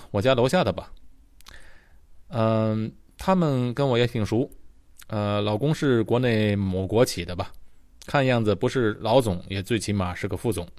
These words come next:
当然，他从来也不说他是什么职位。老公呢，就常年在国内，偶尔来新加坡看看。老婆和女儿在这边，呃，女儿吧，在这边上中学，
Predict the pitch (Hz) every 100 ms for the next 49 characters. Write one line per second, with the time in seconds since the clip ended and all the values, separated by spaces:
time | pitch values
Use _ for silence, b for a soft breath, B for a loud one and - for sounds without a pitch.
0 | - 117 107 104 B B - 110 - 113
1 | 107 113 117 92 101 98 117 117 - -
2 | - - - 98 104 90 92 90 85 90
3 | 92 - - - - - - - - -
4 | - _ - b b b b 117 131 180
5 | 208 170 - 120 110 104 110 131 131 120
6 | 113 123 151 - B B 107 156 107 92
7 | 95 92 90 92 92 85 - - - b
8 | b b - 107 107 143 147 120 95 107
9 | 117 107 98 104 113 - - - - B
10 | B B B B B - 117 117 117 117
11 | - - - 120 113 110 160 170 143 123
12 | 120 135 139 139 135 123 180 175 92